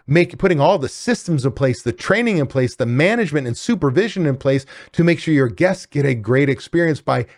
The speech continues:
staying engaged with each other, that the details are met. They want for nothing.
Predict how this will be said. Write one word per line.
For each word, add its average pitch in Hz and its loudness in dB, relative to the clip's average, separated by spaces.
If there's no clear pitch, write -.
staying 160 0
engaged 131 0
with 113 -6
each 117 -2
other, 120 0
that 139 -2
the 156 -2
details 139 0
are 131 0
met. 123 -2
They 139 -2
want 131 2
for 185 -2
nothing. 170 -4